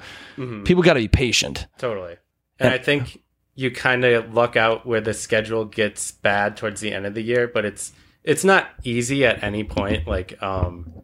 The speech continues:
Speaker 1: but they play the Bengals for the opener. I think most people don't expect them to win, like, fourteen
Speaker 2: No.
Speaker 1: games or anything. And then
Speaker 2: No.
Speaker 1: you go to the Cardinals, who could be a good team, but they're in a tough division. And
Speaker 2: Yeah.
Speaker 1: you know, and they play the Lions pretty early on. And it's just, they'll have some games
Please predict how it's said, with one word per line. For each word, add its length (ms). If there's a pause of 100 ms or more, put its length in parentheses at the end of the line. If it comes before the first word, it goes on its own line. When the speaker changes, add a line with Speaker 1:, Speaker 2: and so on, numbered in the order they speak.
(100)
Speaker 1:
but 140
they 80
play 200
the 80
Bengals 520
for 80
the 120
opener. 420
I 100
think 200
most 240
people 160
don't 200
expect 320
them 100
to 80
win, 160
like, 160
fourteen 360
Speaker 2:
No. 180
Speaker 1:
games 280
or 80
anything. 480
And 100
then 80
Speaker 2:
No. 240 (200)
Speaker 1:
you 100
go 140
to 80
the 100
Cardinals, 560
who 80
could 220
be 100
a 60
good 260
team, 240
but 140
they're 140
in 80
a 40
tough 280
division. 640
And 20
Speaker 2:
Yeah. 300 (340)
Speaker 1:
you 140
know, 240
and 120
they 60
play 160
the 80
Lions 400
pretty 240
early 260
on. 460
And 120
it's 140
just, 280 (360)
they'll 200
have 340
some 240
games 520